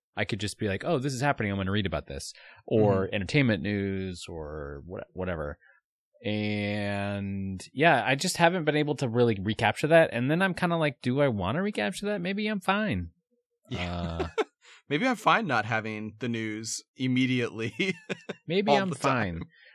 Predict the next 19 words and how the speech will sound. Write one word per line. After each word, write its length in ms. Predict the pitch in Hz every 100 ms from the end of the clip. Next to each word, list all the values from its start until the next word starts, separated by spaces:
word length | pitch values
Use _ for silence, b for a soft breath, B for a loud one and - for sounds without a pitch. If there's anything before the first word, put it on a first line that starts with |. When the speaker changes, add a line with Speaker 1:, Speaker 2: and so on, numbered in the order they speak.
| b b
Speaker 1:
I 60 | 131
do 220 | 127 196
kinda 260 | - 196 185
feel 220 | 180 160
like, 340 | 147 - - _ _ _
uh, 440 | 127 113 104 95 82 _ -
I 80 | 113
miss 280 | 117 123
out 320 | 131 120 127 113
on 160 | 120
a 60 | 113
lot 220 | 104 101
of 340 | 101 98 95 - - _ _ _ - _ _ -
kind 140 | - 104
of, 140 | 90
like, 220 | 92 90
pop 240 | - 107 98
culture 440 | - 104 - 104
moments. 760 | 92 87 92 123 190 - - -